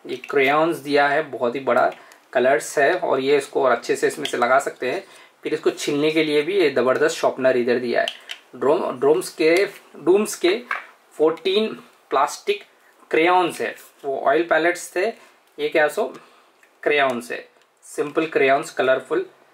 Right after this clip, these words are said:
किस किस को color करना बहुत पसंद है यार, कौन कौन देख रहा है ये video colors के लिए, तो यहाँ पर इसको लगा देंगे। ओ भाई साहब, बहुत ही बढ़िया है ना, ये देखिए, अभी save भी रहेगा ये। चलिए, इसको यहाँ पर रख देता हूँ मैं,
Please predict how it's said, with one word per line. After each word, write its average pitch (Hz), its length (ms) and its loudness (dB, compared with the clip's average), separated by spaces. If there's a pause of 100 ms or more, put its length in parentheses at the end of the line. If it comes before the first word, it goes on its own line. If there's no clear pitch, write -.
(200)
किस - 120 -10
किस - 200 -4
को 196 140 2
color 143 320 2
करना 135 320 0
बहुत 117 300 0
पसंद 120 260 -2
है - 120 -2
यार, 175 160 0 (480)
कौन 147 180 0
कौन 147 240 2
देख 120 180 2
रहा 117 120 4
है 107 100 2
ये 110 80 -4
video 120 220 -4
colors 117 380 -2
के 123 120 -2
लिए, 117 180 -6 (720)
तो 120 120 2
यहाँ 123 300 0
पर 131 180 2
इसको - 220 -4
लगा 120 240 4
देंगे। 147 340 -2 (1300)
ओ 120 160 0
भाई 113 220 -2
साहब, 104 300 -2
बहुत 143 320 0
ही 190 60 -6
बढ़िया 127 360 0
है 123 80 -2
ना, 180 140 -8 (540)
ये 120 80 -2
देखिए, 113 300 -4 (260)
अभी 147 200 -8
save 175 300 2
भी 180 120 4
रहेगा 165 300 4
ये। 160 300 -4 (840)
चलिए, 147 180 2
इसको 156 240 4
यहाँ 139 180 4
पर 139 120 2
रख 120 140 0
देता 143 280 0
हूँ 147 120 2
मैं, 156 220 -4